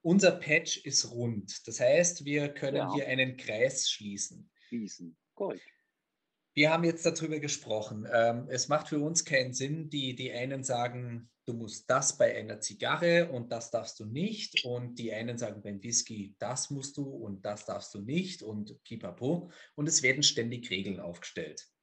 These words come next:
Speaker 1: Und wir sind doch jetzt wirklich Cigar Rebellions. Wir sind wirklich Rebellen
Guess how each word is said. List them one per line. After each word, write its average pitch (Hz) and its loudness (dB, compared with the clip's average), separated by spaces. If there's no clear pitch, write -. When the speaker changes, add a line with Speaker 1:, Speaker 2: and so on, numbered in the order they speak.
Speaker 1:
Und 117 4
wir 190 8
sind 139 4
doch 147 8
jetzt 117 -4
wirklich 160 4
Cigar 151 8
Rebellions. 123 2
Wir 127 2
sind 113 4
wirklich 143 2
Rebellen 117 -2